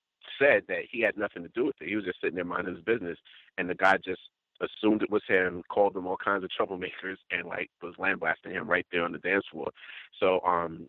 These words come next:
another coworker, actually, when I was hearing all of this stuff that took place, ended up saying that they need to start giving out provisions on conduct <laughs> at these parties, because sometimes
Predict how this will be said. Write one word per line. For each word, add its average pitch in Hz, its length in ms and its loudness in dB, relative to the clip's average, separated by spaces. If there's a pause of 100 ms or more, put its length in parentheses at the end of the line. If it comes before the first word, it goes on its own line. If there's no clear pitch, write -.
(120)
another 98 300 2
coworker, 85 540 -2
actually, 87 360 -2
when 87 220 -6
I 85 100 -2
was 85 180 -4
hearing 98 200 2
all 87 160 -2
of 85 60 -6
this 82 100 -10
stuff 85 220 -4
that 87 160 -10
took - 120 -10 (100)
place, 98 260 4 (680)
ended 95 220 2
up 82 80 -2 (100)
saying 117 300 4
that 85 320 -2 (540)
they 90 260 4 (100)
need 101 220 2
to - 80 -20
start 92 320 2
giving 90 300 -4
out 87 320 0
provisions 92 640 0
on 82 240 -6
conduct 110 600 0 (280)
<laughs> - 280 -2
at 101 220 4
these 85 220 -8
parties, 101 380 2
because 82 380 -6 (460)
sometimes 92 600 0